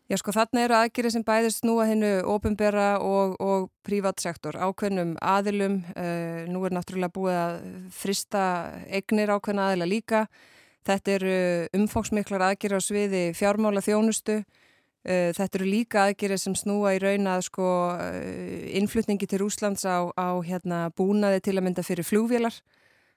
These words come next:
eh, sem að, hérna, eh, hann þarf sárlega á að halda, eh, og svo framvegis. Þú veist, þetta eru, þetta eru á öllum mögulegum sviðum, en auðvitað er rætt hvort að, hvort að meira er að koma til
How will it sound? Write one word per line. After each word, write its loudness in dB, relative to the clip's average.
eh, 0
sem -2
að, -2
hérna, -4
eh, -10
hann 2
þarf 2
sárlega 2
á 2
að 2
halda, 0
eh, 4
og 2
svo -2
framvegis. 0
Þú -8
veist, -6
þetta 0
eru, 2
þetta 0
eru 4
á 6
öllum 0
mögulegum 2
sviðum, 0
en 2
auðvitað 6
er 2
rætt 2
hvort -2
að, 2
hvort -4
að 2
meira 4
er 4
að -2
koma 2
til 0